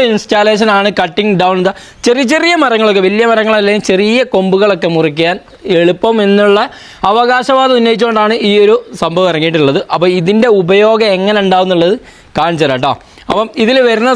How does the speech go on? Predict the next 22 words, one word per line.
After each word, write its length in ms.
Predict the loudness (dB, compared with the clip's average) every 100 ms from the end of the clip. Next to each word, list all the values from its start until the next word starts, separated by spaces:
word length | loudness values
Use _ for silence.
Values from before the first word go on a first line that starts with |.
| 0
സാധനങ്ങളൊക്കെ 460 | 0 0 0 2 2
ഒന്ന് 100 | 0
കാണിച്ചു 200 | 2 2
കൊടുത്താ. 160 | 0 -2 -8 -6 -4
ഇതാ, 120 | -4 -8 -20 -20 -20 -20 -6 -2
വാ, 80 | 0 0
അതിലെ 200 | 2 2
വാ, 40 | 2 2
അതിലെ 160 | 0 -2
വാ. 40 | -6 -18 -20 -20 -20 -20 -20 -10 -4
സാധനങ്ങൾ 400 | -2 0 0 0 0
ഇതിൽ 160 | 0 2 2
വരുന്ന 300 | 2 0 2 2
ഐറ്റംസുകളൊക്കെ 600 | 0 0 2 2 0 0 0
ദേ 80 | 0 -4 -12 -18 -20 -14 -6
കാണിച്ചു 240 | -4 0
തരാം. 160 | -2 0
മുകളിൽ 140 | 0 0
നിന്ന് 80 | 2
ഇതാ, 80 | 2
ഇവിടെ 120 | 0 0
കാണിച്ചോ. 240 | 0